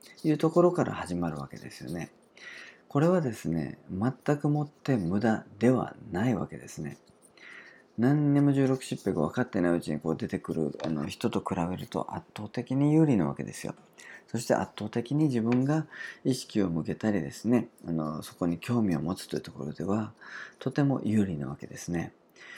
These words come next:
これ、これを思うとですね、あの、覚えるのって全然無駄じゃないんです。ただ、ただですよ、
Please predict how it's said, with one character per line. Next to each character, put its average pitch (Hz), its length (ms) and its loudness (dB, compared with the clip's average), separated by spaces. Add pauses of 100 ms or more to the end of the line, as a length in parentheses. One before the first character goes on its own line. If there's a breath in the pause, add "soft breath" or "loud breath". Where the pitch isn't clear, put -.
(200 loud breath)
こ 156 120 0
れ、 151 220 0 (220)
こ 190 120 6
れ 196 80 10
を 196 80 8
思 190 220 4
う 131 60 2
と - 120 -2
で 71 140 -4
す - 180 -6
ね、 82 300 -2
あ - 40 -8
の、 82 200 -4
覚 110 240 4
え 135 40 6
る 135 80 2
の 95 120 0
っ - 20 -6
て - 160 -10
全 107 200 -4
然 110 140 -4
無 82 180 -6
駄 104 160 0
じ 113 120 -4
ゃ 117 40 0
な 135 120 0
い 131 40 2
ん 107 40 0
で 80 80 -6
す。 - 160 -20 (480 loud breath)
た 123 180 0
だ、 135 320 2 (720 loud breath)
た 147 160 2
だ 143 100 4
で 90 140 -2
す - 140 -8
よ、 120 180 -2